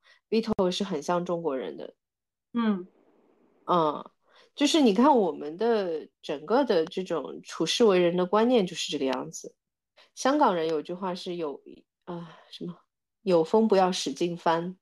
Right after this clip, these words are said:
Speaker 2: 嗯。
Speaker 1: 类似于就是说你占上风的时候也要留有余地嘛。
Speaker 2: 嗯。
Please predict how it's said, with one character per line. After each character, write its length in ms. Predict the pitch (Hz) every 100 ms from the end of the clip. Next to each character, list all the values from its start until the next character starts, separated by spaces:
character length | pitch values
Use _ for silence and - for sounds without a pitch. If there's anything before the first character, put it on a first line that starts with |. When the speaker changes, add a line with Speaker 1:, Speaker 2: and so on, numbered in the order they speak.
| _ _ _ _
Speaker 2:
嗯。 260 | 202 190 180 _ _ _ _ _ _ _
Speaker 1:
类 160 | 285 294
似 200 | 277 247
于 80 | 214
就 120 | 233
是 140 | 240
说 220 | 226 226
你 140 | 226 175
占 260 | 240 247
上 260 | 226 247 208
风 160 | 214 214
的 100 | 208
时 140 | 185
候 160 | 165 175
也 80 |
要 160 | 151 160
留 220 | 170 156
有 140 | 175 151
余 200 | 135 151
地 220 | 220 196
嘛。 160 | 139 - _ _ _ _
Speaker 2:
嗯。 340 | 220 196 175